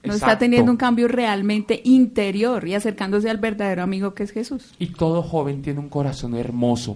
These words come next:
Speaker 2: positivo, lleno de amor del Espíritu de Dios, pero es vital conocerlo y solo entre nosotros jóvenes podemos verdaderamente levantarnos y acompañarnos. Juan Daniel, ¿qué nos quieres decir?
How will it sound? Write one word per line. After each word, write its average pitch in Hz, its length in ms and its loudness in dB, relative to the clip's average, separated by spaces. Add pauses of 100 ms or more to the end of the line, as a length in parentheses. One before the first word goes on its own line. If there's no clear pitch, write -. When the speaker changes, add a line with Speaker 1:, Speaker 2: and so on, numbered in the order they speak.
Speaker 2:
positivo, 120 720 -4 (340)
lleno 175 360 4
de 151 100 2
amor 147 400 4
del 131 180 0
Espíritu 160 420 0
de 156 60 2
Dios, 170 200 2 (200)
pero 131 140 0
es 131 80 -2
vital 135 260 -2
conocerlo 165 500 -2 (240)
y - 80 -2
solo 151 220 0
entre 160 180 -4
nosotros 135 440 -4
jóvenes 196 520 0 (720)
podemos 139 280 -2
verdaderamente 151 640 -4
levantarnos 135 600 -2
y - 20 -4
acompañarnos. 117 720 -8
Juan 127 140 -6
Daniel, 120 340 -4
¿qué 131 80 -10
nos 135 140 -10
quieres 127 180 -8
decir? - 300 -14